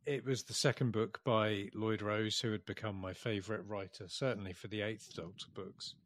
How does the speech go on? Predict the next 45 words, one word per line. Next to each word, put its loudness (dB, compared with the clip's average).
and -8
possibly -6
of, -2
of -4
the 0
entire 0
Wilderness -4
era. -8
But 0
the 4
thing 8
that 2
stayed 6
with 0
me -8
more -2
than -2
anything -4
else -8
is -8
the, 2
um, 0
I'm -2
gonna 6
use 6
the 6
word 4
accident, 0
but 0
that 6
thing 4
that 0
happens 0
to -6
the -2
Doctor -2
on -2
about, -4
I -4
don't -6
know, -4
page -2
seventy -2
or -2
so. -4